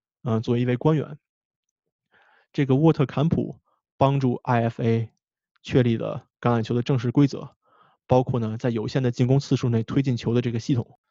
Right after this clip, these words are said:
刚才咱们说的嘛，四次推进球达阵十码，对吧？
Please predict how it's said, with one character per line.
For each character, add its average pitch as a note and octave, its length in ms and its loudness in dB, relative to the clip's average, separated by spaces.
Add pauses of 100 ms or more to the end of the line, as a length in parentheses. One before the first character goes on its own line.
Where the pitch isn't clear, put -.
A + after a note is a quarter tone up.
(340)
刚 C3+ 120 2
才 C3 60 4
咱 A#2+ 120 2
们 A#2+ 80 0
说 C3 100 0
的 A#2 60 2
嘛， A#2 120 -2
四 - 200 -2
次 B2+ 140 -2
推 - 160 0
进 A#2+ 160 0
球 A#2+ 240 0
达 A#2+ 180 -2
阵 A#2 160 2
十 - 160 -6
码， A#2+ 240 -6 (160)
对 B2 100 -2
吧？ A2 140 -10